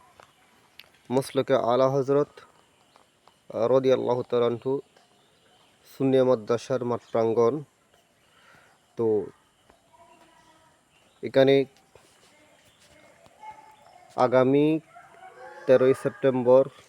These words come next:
রোজ শনিবার পবিত্র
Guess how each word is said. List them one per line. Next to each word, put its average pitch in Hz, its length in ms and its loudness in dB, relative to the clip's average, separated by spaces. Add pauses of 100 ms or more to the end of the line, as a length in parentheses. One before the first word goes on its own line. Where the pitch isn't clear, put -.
(420)
রোজ 120 440 -2 (460)
শনিবার 120 560 0 (1300)
পবিত্র 151 300 0